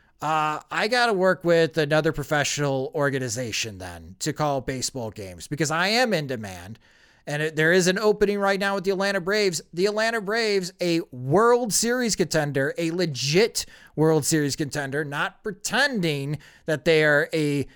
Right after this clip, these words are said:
competitive team coming into two thousand twenty-three that is stacked with young talent that's under control for upcoming years. I'm sorry, Jim. I know we should be rooting for the White Sox and saying that the White Sox should have the best possible guys, but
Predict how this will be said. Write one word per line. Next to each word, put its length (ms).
competitive 560
team 380
coming 300
into 100
two 220
thousand 320
twenty-three 760
that 160
is 140
stacked 760
with 220
young 480
talent 460
that's 160
under 340
control 800
for 260
upcoming 640
years. 720
I'm 200
sorry, 480
Jim. 480
I 180
know 360
we 180
should 240
be 240
rooting 420
for 140
the 80
White 260
Sox 440
and 440
saying 380
that 220
the 100
White 300
Sox 520
should 160
have 160
the 80
best 380
possible 420
guys, 540
but 260